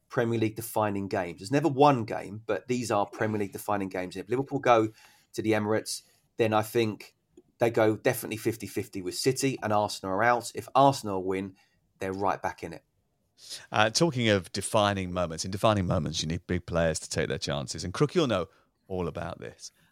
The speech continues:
Speaker 2: Uh, Darwin Nunez, probably one of the most entertaining players in the Premier League, without a doubt. On Wednesday night, he managed more shots than Marcus Rashford in Belfast.
Speaker 1: <laughs>
Speaker 2: Um, so unpredictable,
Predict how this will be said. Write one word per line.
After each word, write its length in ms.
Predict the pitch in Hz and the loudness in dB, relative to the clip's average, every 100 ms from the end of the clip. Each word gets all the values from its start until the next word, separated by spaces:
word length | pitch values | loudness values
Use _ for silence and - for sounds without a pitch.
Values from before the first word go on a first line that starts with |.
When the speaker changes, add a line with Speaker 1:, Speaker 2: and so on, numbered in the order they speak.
| - | -8
Speaker 2:
Uh, 140 | 92 | -6
Darwin 420 | 101 147 156 143 | 2 8 8 8
Nunez, 540 | 117 117 110 127 - - _ _ - | 2 0 -2 -4 -6 -10 _ _ -12
probably 540 | 202 139 110 95 92 _ _ _ - | -4 -2 0 0 0 _ _ _ -6
one 200 | 160 127 | 2 2
of 120 | 95 | 2
the 60 | |
most 300 | 87 85 80 - | -2 -2 -4 -6
entertaining 720 | 90 82 - - 90 80 80 | -6 -6 -4 -2 -2 -2 -8
players 340 | 85 80 76 | -8 -6 -6
in 60 | 78 | -12
the 60 | |
Premier 280 | - 78 78 | -14 -14 -12
League, 180 | 71 73 | -12 -14
without 280 | 78 80 - | -18 -18 -12
a 20 | |
doubt. 240 | 82 76 | -8 6
On 140 | 131 160 | 8 10
Wednesday 340 | 233 220 180 | 6 6 2
night, 220 | 113 107 | 4 4
he 60 | 139 | 2
managed 280 | 139 139 147 | 2 0 0
more 160 | 160 | 0
shots 300 | 160 135 110 | 4 4 4
than 100 | 113 | 2
Marcus 380 | 113 131 123 110 | 6 6 4 0
Rashford 420 | 104 95 - 98 | 2 0 -2 -2
in 140 | 107 104 | -2 2
Belfast. 640 | 123 117 - 78 69 - _ - | 6 6 4 -4 -6 -12 _ -6
Speaker 1:
<laughs> 240 | 147 156 | -6 4
Speaker 2:
Um, 460 | 107 113 117 123 - | 8 8 8 4 0
so 500 | - - 208 214 214 | 4 8 12 12 10
unpredictable, 760 | 170 190 190 175 170 - 160 165 | 6 2 0 0 0 0 -2 -2